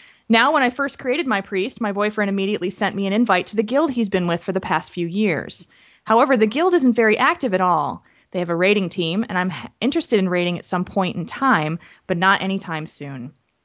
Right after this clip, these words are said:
However, I'm not very happy with the guild be-, since it's quite boring in my opinion, but I don't know what to do since it's, it's do about it since my <laughs> boyfriend is in it, and he's adamant about not leaving it. I have tried communicating in guild chat on numerous occasions, but rarely get a response more than a hello.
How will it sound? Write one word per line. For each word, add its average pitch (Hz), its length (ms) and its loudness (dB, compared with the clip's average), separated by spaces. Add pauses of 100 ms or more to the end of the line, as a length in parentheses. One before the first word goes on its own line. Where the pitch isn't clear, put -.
(280)
However, 233 480 2
I'm 190 160 0
not 185 200 -2
very 277 180 -2
happy 254 280 0
with 233 160 -4
the 240 80 -10
guild 208 400 0
be-, 214 80 -12
since - 240 -4
it's 190 200 -6
quite 214 300 0
boring 190 340 4
in 180 80 0
my 175 140 2
opinion, 175 640 -2
but 151 100 0
I 165 60 6
don't 165 220 2
know 190 80 -2
what 196 160 0
to 226 60 -4
do 208 240 2
since 202 260 -2
it's, - 180 -20 (140)
it's 190 180 -2 (280)
do 320 180 6
about 190 280 6
it 208 100 0
since 208 240 -4
my 196 120 0
<laughs> 208 120 -6
boyfriend 226 380 -2
is 190 160 -6
in 202 140 -4
it, - 260 -4 (340)
and 202 100 -2
he's 202 220 0
adamant 190 480 2
about 175 300 -2
not 170 260 -4
leaving 175 300 -8
it. - 300 -14 (460)
I - 80 -2
have 185 140 -2
tried 170 300 0
communicating 220 680 0
in 233 100 2
guild 202 300 -2
chat 185 320 -2
on 180 160 -2
numerous 175 300 -4
occasions, 208 560 -2
but - 140 -2
rarely 175 320 2
get 180 120 2
a 190 60 2
response 180 480 0
more 170 220 2
than 190 120 0
a 233 60 2
hello. 220 520 0